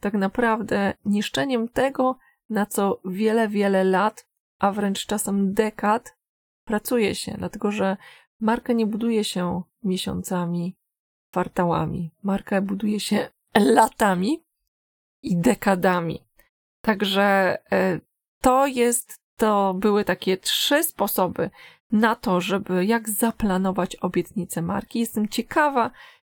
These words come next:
jakie obietnice marek w-, ty widzisz?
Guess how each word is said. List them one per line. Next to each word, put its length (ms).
jakie 380
obietnice 680
marek 680
w-, 520
ty 200
widzisz? 580